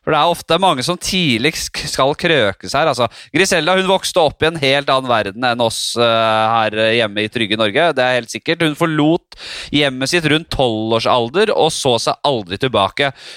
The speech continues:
Hun ble venner med lokale småkriminelle og livnærte seg primært av tyveri og smugling. Og det var ikke narkotika hun smuglet på denne tiden, men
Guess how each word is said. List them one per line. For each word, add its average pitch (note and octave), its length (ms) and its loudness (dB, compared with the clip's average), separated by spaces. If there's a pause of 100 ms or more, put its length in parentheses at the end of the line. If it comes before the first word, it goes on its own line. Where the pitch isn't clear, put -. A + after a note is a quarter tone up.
(120)
Hun F3 180 2
ble D3+ 200 2
venner C#3 420 0
med A#2+ 260 2
lokale A#2 640 0
småkriminelle C#3+ 800 0
og D3+ 160 2
livnærte G#2+ 720 -2
seg A#2+ 160 0
primært B2+ 580 0
av G#2 300 2
tyveri A#2 580 0
og B2 140 2
smugling. D#3+ 640 -2 (440)
Og D#3+ 120 2
det G3+ 160 2
var D3+ 180 4
ikke F#3 200 -2
narkotika D#3 960 0
hun F3+ 60 -6
smuglet A#2 440 -2
på D3+ 80 -2
denne C#3+ 240 0
tiden, D3+ 300 -2
men F3+ 260 -2